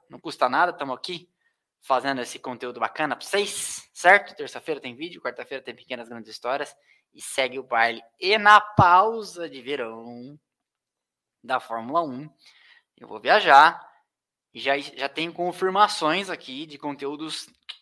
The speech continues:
Vou até tirar aqui, ó. Conteúdos daqui pra vocês, fora do Brasil, que serão feitos. E, ó,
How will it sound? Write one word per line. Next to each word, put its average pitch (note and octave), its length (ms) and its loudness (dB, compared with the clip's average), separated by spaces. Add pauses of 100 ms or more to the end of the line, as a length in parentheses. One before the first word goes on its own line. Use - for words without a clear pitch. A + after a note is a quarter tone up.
(240)
Vou - 60 -20
até C3+ 140 -8
tirar D3 240 -2
aqui, C3+ 200 -4
ó. G#2+ 120 -4 (180)
Conteúdos D3 640 -8 (640)
daqui F3 640 0 (540)
pra C3+ 140 0
vocês, C3 760 -10 (380)
fora F3+ 420 6
do F#3 80 -8
Brasil, C#3+ 640 -6
que - 100 -20
serão C#3 320 -12
feitos. - 600 -14
E, - 120 -12
ó, A#2+ 280 -4